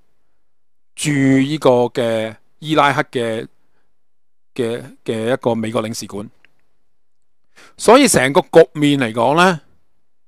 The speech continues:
中東可能就試探咗你美國呢，撳低個新聞嘅話呢，即係你唔敢搞咁多嘢啦，喺中東，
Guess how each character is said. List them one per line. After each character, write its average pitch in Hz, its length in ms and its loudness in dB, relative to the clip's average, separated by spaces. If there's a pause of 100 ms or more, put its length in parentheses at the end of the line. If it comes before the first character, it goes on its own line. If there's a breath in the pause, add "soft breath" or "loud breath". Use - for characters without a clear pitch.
(600)
中 247 340 4
東 240 260 6
可 135 480 4
能 110 160 0
就 127 80 -2
試 151 240 -4
探 139 200 -2
咗 160 140 2
你 156 80 -2
美 139 200 -6
國 147 180 2
呢， 165 220 0 (500)
撳 139 300 2
低 185 160 4
個 151 80 2
新 175 140 4
聞 151 160 -2
嘅 151 140 0
話 123 180 2
呢， 147 180 0 (400)
即 - 140 -2
係 160 580 2 (480)
你 120 80 -14
唔 123 140 -8
敢 143 300 -2
搞 165 240 2
咁 165 80 -6
多 175 120 6
嘢 151 100 4
啦， 165 100 6
喺 156 40 6
中 175 180 2
東， 170 280 6